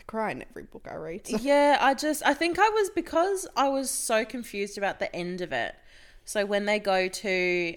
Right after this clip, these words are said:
Speaker 2: um, Highburn,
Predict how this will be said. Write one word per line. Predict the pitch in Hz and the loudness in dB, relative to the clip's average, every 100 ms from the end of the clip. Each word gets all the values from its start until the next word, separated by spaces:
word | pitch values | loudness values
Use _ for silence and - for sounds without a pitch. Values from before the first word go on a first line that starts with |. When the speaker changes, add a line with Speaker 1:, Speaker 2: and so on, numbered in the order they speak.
| - | -8
Speaker 2:
um, | - 180 175 165 156 143 139 180 - _ - - _ - - - - _ _ - _ _ _ _ - - - | -2 0 0 -2 -4 -8 -12 -16 -20 _ -12 -12 _ -20 -20 -20 -20 _ _ -20 _ _ _ _ -20 -20 -2
Highburn, | 202 196 180 160 247 | 2 2 2 0 -2